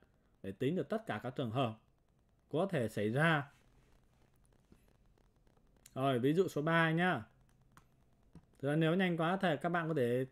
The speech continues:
tải lại cái file lý thuyết này ở trên, trên shop ấy. Các bạn xem lại cũng được.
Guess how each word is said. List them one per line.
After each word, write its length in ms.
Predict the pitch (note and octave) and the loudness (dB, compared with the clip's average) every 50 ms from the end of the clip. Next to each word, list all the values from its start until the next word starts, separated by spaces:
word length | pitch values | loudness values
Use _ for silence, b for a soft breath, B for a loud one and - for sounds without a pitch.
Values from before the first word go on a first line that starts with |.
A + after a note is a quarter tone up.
| _ _ - | _ _ -8
tải 260 | B2 A2 G2+ G#2+ C3 | -6 -4 -2 -2 0
lại 200 | D#3 E3+ D#3 A#2+ | 0 0 0 0
cái 180 | D3 D3 D3+ D#3 - | 0 0 0 0 0
file 760 | - E3+ E3 D#3+ D#3+ D#3+ D#3 D#3 D#3 D3+ D#3 D3+ D#3 D3+ D3+ | 0 0 2 2 2 2 2 0 0 -2 -2 -2 -2 0 0
lý 120 | D#3 D#3+ F3 | 2 0 0
thuyết 280 | - - C4+ C#4+ C#4 | 0 0 -2 -2 0
này 220 | G#3 E3+ C#3+ B2+ B2 | 0 0 0 0 -2
ở 140 | F#2+ G#2+ G#2 - | -4 -6 -8 -4
trên, 500 | - D#3 D3+ D3 D3 D3+ D3 D3 D3 C#3+ - - | -2 0 0 0 0 -2 -4 -4 -6 -8 -8 -8
trên 180 | - C#3+ C#3+ | -6 -6 -6
shop 260 | C#3 - G3 G#3 G#3+ A3 | -4 -2 -2 -2 0 0
ấy. 120 | A3 G#3+ G#3+ - b b b b b b b b b _ _ _ _ _ - - | 0 -2 -2 -8 b b b b b b b b b _ _ _ _ _ -8 -6
Các 80 | D#3 | -4
bạn 180 | D#3+ F3 D3+ C3+ | -2 -2 -4 -4
xem 260 | - - D#3 D3+ D3 | -4 -2 -2 -2 0
lại 180 | D3+ D3+ C#3+ A#2 | -2 -4 -4 -4
cũng 160 | A2+ A2 A#2 | -4 -4 -2
được. 200 | C3+ C#3 C3+ A#2+ | 0 0 0 0